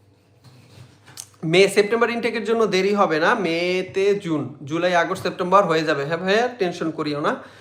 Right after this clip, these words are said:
হয়ে যাবে। তোমার, আহ, মেতে পরীক্ষা দিলে, মের শেষের দিকে পঁচিশ তারিখ দিচ্ছ, মে, আহ, জুনের প-,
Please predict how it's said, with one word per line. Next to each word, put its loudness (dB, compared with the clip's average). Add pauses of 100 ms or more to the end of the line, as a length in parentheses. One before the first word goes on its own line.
(200)
হয়ে 4
যাবে। -2 (280)
তোমার, 2
আহ, -2
মেতে 2
পরীক্ষা 2
দিলে, 0
মের 0
শেষের -4
দিকে -2
পঁচিশ -6
তারিখ -2
দিচ্ছ, 2
মে, 0
আহ, 2
জুনের 2
প-, -6